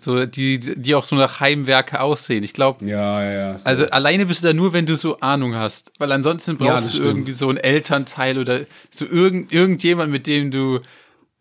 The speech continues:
Speaker 1: der das so ausgleicht. <laughs> De-, de-, de-,
Speaker 2: Du hast
Speaker 1: deine
Speaker 2: halt
Speaker 1: absolute
Speaker 2: echt
Speaker 1: Fehlplatzierung dort.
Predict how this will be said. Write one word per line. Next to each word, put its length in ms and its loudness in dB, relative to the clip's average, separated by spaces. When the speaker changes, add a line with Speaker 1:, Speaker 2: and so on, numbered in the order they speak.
Speaker 1:
der 320 0
das 140 0
so 80 0
ausgleicht. 680 0
<laughs> 20 -2
De-, 40 -2
de-, 260 -4
de-, 100 -2
Speaker 2:
Du 80 0
hast 120 4
Speaker 1:
deine 80 2
Speaker 2:
halt 100 0
Speaker 1:
absolute 300 2
Speaker 2:
echt 100 -4
Speaker 1:
Fehlplatzierung 1040 0
dort. 300 -4